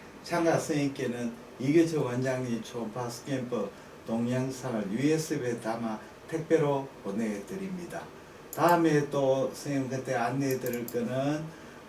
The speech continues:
어, 용초사 제오십 기, 예, 이천이십 년 유월 이십팔부터 칠월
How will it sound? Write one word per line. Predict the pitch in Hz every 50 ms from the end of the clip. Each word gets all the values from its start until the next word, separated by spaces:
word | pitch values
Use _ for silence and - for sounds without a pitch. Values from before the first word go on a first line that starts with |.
| - 110
어, | 110 113
용초사 | 120 123 127 139 135 180 185 175 165 165 - - 156 120 113 107 -
제오십 | - 131 131 135 135 - - 127 139 151 156 156 - 170 160 - - -
기, | - 113 101 92 - - - - - - - - -
예, | 101 101 98 95 92 92 - - 139
이천이십 | 160 165 160 170 175 165 165 165 - 123 147 165 156 - 170 151 151
년 | 147 135 127 123 120
유월 | 123 143 160 165 160 160 160
이십팔부터 | 165 160 - - - 160 156 156 151 143 139 123 - 131 120 113 -
칠월 | - - 175 160 160 156 151 147 -